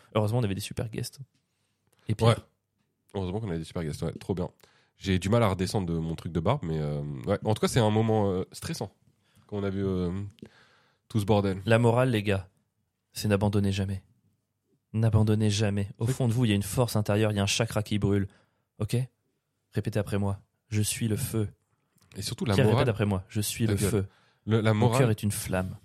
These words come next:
Speaker 1: Mon âme est un brasier. Ah.
Speaker 2: C'est quoi ?
Speaker 1: Je sais pas.
Speaker 2: Ok. Ouais, j'ai cru que c'était de quelqu'un.
Speaker 1: Non, non, c'est, c'est de moi à l'instant, en impro.
Speaker 2: Mais surtout, la morale, c'est que quand vous, vous pensez que c'est éclaté, les gens peuvent penser que c'est bien.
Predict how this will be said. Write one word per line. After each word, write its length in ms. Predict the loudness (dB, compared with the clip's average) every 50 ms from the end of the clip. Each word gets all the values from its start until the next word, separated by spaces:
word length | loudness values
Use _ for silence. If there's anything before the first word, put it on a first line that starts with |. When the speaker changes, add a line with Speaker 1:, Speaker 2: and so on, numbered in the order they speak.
| _ -20 -20 -20 _ _ _ _ _ _ _ -6
Speaker 1:
Mon 340 | -4 -2 0 2 2 2 2
âme 160 | 2 2 0
est 120 | -2 -2 -2
un 80 | -4
brasier. 540 | -4 -4 -6 -8 -8 -8 -8 -10 -10 -12 -14 _ _ _ _ _ _ _ _ _ _ _ _ _ _ _ _ _ _ _ _ _ _ _ _
Ah. 840 | -14 -10 -6 -6 -4 -4 -6 -6 -8 -8 -10 -12 -14 -16 -18 -20 -20 _ _ _ _ _ -18
Speaker 2:
C'est 80 | -16
quoi ? 300 | -12 -10 -10 -8 -10 -12 -10
Speaker 1:
Je 60 | _ -4
sais 40 |
pas. 160 | -2 -2 -2 -2 _ _ _ _ _ _
Speaker 2:
Ok. 140 | -10 -8 -6
Ouais, 400 | -6 -8 -8 -10 -10 _ -8 -8
j'ai 120 | -8 -8 -10
cru 100 | -12 -14
que 60 | -14
c'était 100 | -14 -14
de 60 | -12
quelqu'un. 240 | -12 -12 -10 -8 -2 0
Speaker 1:
Non, 120 | 2 2
non, 80 | 2 2
c'est, 180 | 0 -2 -2
c'est 140 | -2 -2 0
de 40 | 0
moi 120 | 2 2
à 40 | 2
l'instant, 260 | 2 0 -2 -4 -4
en 80 | -2 -2
impro. 240 | -4 -6 -8 -14 -18 _ _ _ _ _
Speaker 2:
Mais 120 | -8 -6 -4 -2 -2
surtout, 220 | -2 0 2 4
la 80 | 4 6
morale, 160 | 6 4 2
c'est 100 | 0 0
que 200 | 0 0 0 0 -6 _ _
quand 160 | _ 2 2 2
vous, 140 | 2 0
vous 80 | -2 0
pensez 280 | -2 -2 -2 -2 -4 -4
que 60 | -4
c'est 100 | -4 -4
éclaté, 500 | -4 -2 -2 -4 -2 -2 -2 -4 -4 -6 -6
les 160 | -4 -2 0
gens 120 | -2 -2
peuvent 180 | -2 -4 -6 -4
penser 220 | -6 -6 -6 -6
que 60 | -6
c'est 100 | -6 -6
bien. 180 | -6 -6 -8 -8